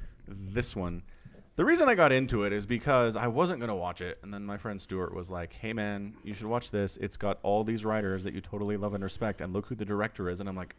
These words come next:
"Oh, you're right." It is good writers and directors, and I do respect these names, and that is generally what makes shows good. Fine. So it's been really good so far.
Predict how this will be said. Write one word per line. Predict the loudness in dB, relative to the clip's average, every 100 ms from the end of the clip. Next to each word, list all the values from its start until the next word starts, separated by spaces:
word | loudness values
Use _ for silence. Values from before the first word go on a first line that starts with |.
| -4
"Oh, | 0 2 4 4 2 2 0 -2 -6 -8
you're | -6
right." | -6 -2 0 0 -2 -10 -18 -20 -20 -12 -10 -10 -16 -18 -20 -20 -12
It | -2 2
is | 2
good | 4 2
writers | 4 4 2
and | 0
directors, | 2 2 0 -6 -8
and | -6
I | -4
do | 0 2
respect | 2 0 -2
these | -2 -2
names, | -2 -2 -2
and | 0
that | 0 0 -4 2
is | 4 6 4
generally | 0 2 4 4 4
what | 2
makes | -2 -4
shows | -2 -2 -2
good. | -2 0 0 -4 -14 _ _ _ -20 -20 -20 _ _ -20 -20 -20 -18 -10
Fine. | -8 -6 -8 -8 -12 -16 -18 -20 -20 -20 -20 -20 -20 -20 _ _
So | -2
it's | -2
been | -2
really | -2 -2
good | -4 -8
so | -14
far. | -16